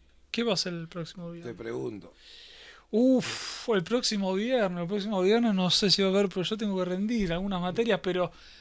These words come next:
Speaker 1: quizá algo vamos a hacer. El
Speaker 2: Decile,
Speaker 1: jue-, el jueves.
Speaker 2: decile a la gente de Bolivia, a la gente de Paraguay,
Speaker 1: La gente de Bolivia,
Speaker 2: la gente de
Speaker 1: a Evo,
Speaker 2: Bolivia,
Speaker 1: le digo.
Speaker 2: a lo-, a los paraguayos,
Speaker 1: A los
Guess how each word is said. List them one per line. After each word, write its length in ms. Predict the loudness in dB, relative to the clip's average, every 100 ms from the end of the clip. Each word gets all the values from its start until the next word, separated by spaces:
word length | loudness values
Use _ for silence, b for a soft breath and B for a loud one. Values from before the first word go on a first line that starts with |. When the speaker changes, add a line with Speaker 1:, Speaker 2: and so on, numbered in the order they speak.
| b b b
Speaker 1:
quizá 420 | -6 0 4 6 6
algo 400 | 4 6 4 4
vamos 480 | 2 0 -4 -4
a 60 | -4
hacer. 240 | 0 2
El 80 | 4 4
Speaker 2:
Decile, 180 | 8 12
Speaker 1:
jue-, 100 | 12
el 60 | 10
jueves. 220 | 10 10
Speaker 2:
decile 180 | 10 8
a 40 | 2
la 40 |
gente 240 | 0 0
de 80 | 2
Bolivia, 420 | 2 2 2 2
a 40 | 2
la 60 |
gente 180 | 0 -2
de 60 | -4
Paraguay, 300 | -2 2 4
Speaker 1:
La 80 | 8
gente 300 | 8 8 6
de 80 | 6
Bolivia, 600 | 6 6 6 2 2 2
Speaker 2:
la 80 | 2
gente 160 | 2 2
de 60 | 4
Speaker 1:
a 240 | 6 12
Evo, 380 | 12 12 12 12
Speaker 2:
Bolivia, 160 | 8
Speaker 1:
le 160 | 6 6
digo. 440 | 6 6 6 6 6
Speaker 2:
a 60 |
lo-, 80 | 4 2
a 80 |
los 140 | 0 -2
paraguayos, 540 | -2 -2 0 2 6
Speaker 1:
A 60 | 8
los 140 | 8